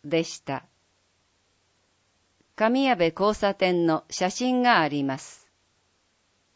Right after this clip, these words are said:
自民党、中村正春議員。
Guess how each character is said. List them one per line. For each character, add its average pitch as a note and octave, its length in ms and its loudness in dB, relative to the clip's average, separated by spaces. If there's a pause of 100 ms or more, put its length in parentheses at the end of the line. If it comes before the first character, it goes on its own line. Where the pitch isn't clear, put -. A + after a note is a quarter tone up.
(1800)
自 G#3+ 140 0
民 B3+ 300 4
党、 G#3 540 4 (220)
中 G#3+ 340 2
村 C4 260 2
正 B3+ 300 0
春 G3+ 300 2
議 E3 200 0
員。 C3+ 460 -4